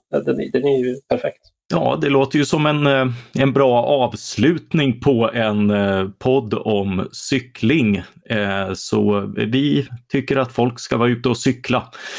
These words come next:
Speaker 2: Då ber jag att få tacka dig, Henrik Höjer, författare till boken Frihet på två hjul.
Speaker 1: Stort tack själv.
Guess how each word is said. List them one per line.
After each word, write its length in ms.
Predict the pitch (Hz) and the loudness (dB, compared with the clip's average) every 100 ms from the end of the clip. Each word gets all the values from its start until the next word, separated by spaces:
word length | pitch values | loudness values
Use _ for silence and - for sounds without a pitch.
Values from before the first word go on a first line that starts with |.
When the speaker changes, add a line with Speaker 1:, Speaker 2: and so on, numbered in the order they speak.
| - - - _ - | -12 -12 -16 _ 0
Speaker 2:
Då 100 | 160 | 2
ber 120 | 170 160 | 4 4
jag 240 | 151 143 156 | 2 0 0
att 180 | 151 | 0
få 100 | - | -2
tacka 440 | 147 - 160 - 139 | -2 0 -2 0 0
dig, 260 | 127 147 | 2 0
Henrik 400 | 175 143 123 120 | 0 0 0 0
Höjer, 380 | 127 110 98 98 | 2 2 2 -2
författare 640 | 104 107 - 107 - 110 104 | -2 -4 -2 -6 -4 -2 -2
till 160 | 117 | 0
boken 440 | 110 101 - 98 92 | 0 0 -2 -4 -4
Frihet 840 | - 123 113 - 117 104 - - | -4 0 0 -2 -2 -2 -4 -6
på 100 | 107 | -6
två 400 | - 120 98 98 | -4 -2 0 0
hjul. 560 | 90 147 139 - - - - | 2 0 0 -4 -4 -6 -10
Speaker 1:
Stort 400 | - - 175 202 | -16 0 0 2
tack 200 | - 202 | -2 -4
själv. 280 | - 180 202 | 0 0 0